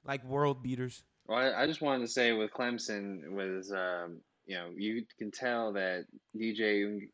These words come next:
Speaker 2: Ungole, whatever you say his name, his lack of mobility is what hinders Clemson's offense. There were times where Georgia would literally just leave open holes because they knew that he wasn't gonna take them. And that shows, like, what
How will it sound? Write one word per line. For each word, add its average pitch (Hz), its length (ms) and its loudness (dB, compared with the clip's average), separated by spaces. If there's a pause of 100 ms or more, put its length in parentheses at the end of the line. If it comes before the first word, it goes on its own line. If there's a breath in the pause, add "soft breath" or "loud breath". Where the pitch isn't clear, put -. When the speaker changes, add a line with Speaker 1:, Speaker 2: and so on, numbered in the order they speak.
(140)
Speaker 2:
Ungole, 98 840 0 (180)
whatever 95 320 -2
you 90 100 -2
say 92 160 -8
his 90 120 -8
name, 90 280 -12 (1200)
his 113 300 0 (200)
lack 107 300 4
of 104 80 -2
mobility 101 540 2
is 92 120 0
what 98 160 -2
hinders 95 380 -4
Clemson's 92 560 -8
offense. 90 500 -4
There 98 120 -4
were 95 320 -2
times 98 340 -6
where 95 100 -2
Georgia 98 380 -2
would 92 180 -6
literally 98 340 -2
just 90 180 -6
leave 92 200 -4
open 92 280 -4
holes 92 420 -6
because 90 340 -6
they 92 180 -4
knew 92 180 -8
that 85 140 -8
he 95 60 -12
wasn't 90 300 -10
gonna 87 160 -12
take 90 320 -12
them. 90 180 -18 (340 soft breath)
And 98 100 -6
that 95 100 -4
shows, 95 320 0
like, 90 260 -2
what 92 280 -2